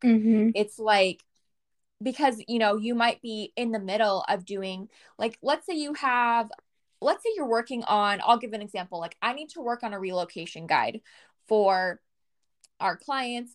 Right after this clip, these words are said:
Speaker 2: It's going to be a lead magnet. Um, and I know that I need to work on it. It's like a project,
Speaker 1: Mm-hmm.
Speaker 2: but I have two other, like,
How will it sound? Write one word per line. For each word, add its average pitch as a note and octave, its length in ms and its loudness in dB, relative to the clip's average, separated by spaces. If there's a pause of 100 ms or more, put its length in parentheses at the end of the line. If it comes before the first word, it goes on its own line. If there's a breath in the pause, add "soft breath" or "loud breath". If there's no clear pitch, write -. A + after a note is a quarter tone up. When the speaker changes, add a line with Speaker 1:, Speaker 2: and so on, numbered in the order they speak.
Speaker 2:
It's F#3+ 160 -10
going F#3 300 -4
to - 80 -12
be F3 140 -4
a E3+ 80 -2
lead G#3+ 340 -6
magnet. G#3+ 640 0 (480 loud breath)
Um, G3 340 -2 (460)
and A3+ 160 2
I G#3+ 120 0
know A#3+ 680 2 (100)
that A#3+ 100 2
I A3+ 60 0
need G#3+ 160 -8
to A#3 100 -12
work F#3+ 240 -6
on E3+ 160 -6
it. G3 160 -8
It's - 140 -12
like G3+ 140 -6
a G3+ 60 -2
project, G#3+ 840 -4 (160 soft breath)
Speaker 1:
Mm-hmm. G#3+ 380 0
Speaker 2:
but A#3 400 6 (120)
I A3 120 8
have A#3+ 320 0
two D4+ 320 -6
other, A3 400 2
like, F#3+ 280 -6